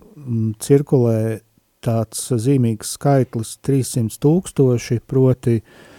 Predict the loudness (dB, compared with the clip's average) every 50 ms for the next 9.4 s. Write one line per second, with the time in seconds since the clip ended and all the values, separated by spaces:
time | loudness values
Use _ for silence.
0 | -20 _ _ _ -6 -4 -2 -2 -4 -4 -2 -4 -4 -4 -4 -8 -12 -14 -10 -8
1 | -6 -4 -4 -4 -4 -2 -4 -4 -2 0 0 2 2 0 0 0 0 2 2 2
2 | 2 0 -2 -6 -10 -6 0 0 2 2 4 4 4 4 4 4 4 2 2 0
3 | -2 -2 -2 -2 -2 -4 -6 -12 -14 -4 0 2 4 6 6 4 4 2 -2 -6
4 | 0 2 4 4 6 4 2 0 -4 _ 0 0 2 2 2 4 4 4 6 4
5 | 4 4 4 4 2 2 -2 -2 2 4 4 4 4 2 2 0 0 -2 -2 0
6 | 0 0 0 -2 _ -20 -10 -2 0 2 2 2 0 -2 -6 -16 -20 -20 -20 -20
7 | -20 -20 -20 -20 _ _ _ _ 2 4 4 6 6 4 4 4 4 4 4 2
8 | 0 -2 -4 _ -2 0 2 2 0 0 0 0 2 2 2 0 0 -2 -2 -2
9 | 0 0 0 -2 -2 -4 -6